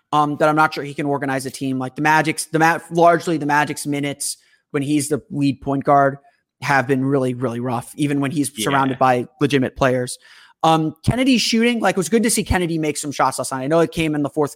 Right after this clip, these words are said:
Speaker 1: in the fourth quarter when the game was well out of reach. Seeing him get to seventeen points, make the shots that he made, he's one of the few guys that shot well. Um, you know, he, I, th-, I felt like he stuck with it, kept his energy up, and, and so I think that's good. Uh, I'll be interested to see how he develops over the course of the year, 'cause, again, the Magic need shooting, and that guy can shoot.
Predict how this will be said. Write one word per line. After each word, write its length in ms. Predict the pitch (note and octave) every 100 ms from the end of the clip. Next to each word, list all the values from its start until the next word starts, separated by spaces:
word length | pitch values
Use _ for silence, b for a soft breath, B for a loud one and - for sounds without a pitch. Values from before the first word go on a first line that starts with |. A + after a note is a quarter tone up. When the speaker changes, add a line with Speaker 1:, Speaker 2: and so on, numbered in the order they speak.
| _
Speaker 1:
in 140 | - D3
the 40 |
fourth 220 | C#3+ D3
quarter 160 | - D3
when 80 | C#3
the 80 | C3+
game 160 | C3+
was 140 | C3 B2+
well 260 | C3+ D3+
out 100 | D3+
of 60 | D3+
reach. 300 | D#3 D3+ - B B B
Seeing 260 | - G#3+ G#3
him 120 | G3
get 140 | G3
to 40 | F#3
seventeen 460 | G3+ F#3 F3 F#3
points, 420 | - F#3 F3+ E3 E3+
make 160 | E3+
the 80 | -
shots 280 | - E3+ -
that 80 | E3+
he 40 |
made, 200 | D#3+ D#3+
he's 160 | D#3 D3+
one 100 | D3
of 40 |
the 40 | C#3+
few 120 | D3+
guys 200 | D3+ C#3
that 100 | C#3+
shot 280 | - D3+ D3
well. 360 | D3 D3 C#3+ b b b -
Um, 240 | D3+ D3+ D3
you 140 | D#3
know, 40 | D3+
he, 180 | F3
I, 120 | F3+ D#3+
th-, 180 | F3+
I 60 | E3+
felt 160 | F#3+ F3
like 160 | E3
he 80 | F3
stuck 340 | - - D#3+
with 140 | D#3+ D3+
it, 100 | D3+
kept 160 | D3
his 120 | D3 D3+
energy 340 | D3 C#3 C#3+
up, 160 | C#3 B2
and, 140 | B2+
and 100 | C3+
so 120 | -
I 40 | C#3
think 200 | E3 C#3+
that's 200 | D3 -
good. 160 | D3+
Uh, 120 | C#3 B2
I'll 260 | C#3+ B2+
be 140 | D3 D#3
interested 220 | C#3+ D#3
to 60 | C#3
see 140 | D3+
how 180 | D3 C3+
he 200 | D3+ D3
develops 400 | C3+ C#3 C3+ -
over 100 | C#3
the 60 |
course 160 | C3+ C#3
of 40 |
the 40 | D#3
year, 80 | D#3
'cause, 140 | D3
again, 200 | D3 D3+
the 60 | C3+
Magic 300 | E3+ D3+ C#3+
need 160 | B2+
shooting, 340 | - D#3 C3 C3
and 100 | C3+
that 140 | C#3+
guy 140 | D3
can 120 | C3 D#3+
shoot. 280 | F#3 C#3